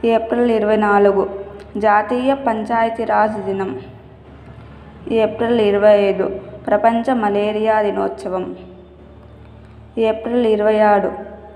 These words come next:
ప్రపంచ మేధో సంపత్తి దినోత్సవం. ఇంకా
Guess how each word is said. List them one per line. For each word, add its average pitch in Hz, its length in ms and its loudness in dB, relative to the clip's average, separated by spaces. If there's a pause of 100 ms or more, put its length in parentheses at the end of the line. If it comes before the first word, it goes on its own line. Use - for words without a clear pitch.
(340)
ప్రపంచ 233 440 2
మేధో 220 400 -2
సంపత్తి 220 520 -4
దినోత్సవం. 208 880 -6 (400)
ఇంకా 269 360 0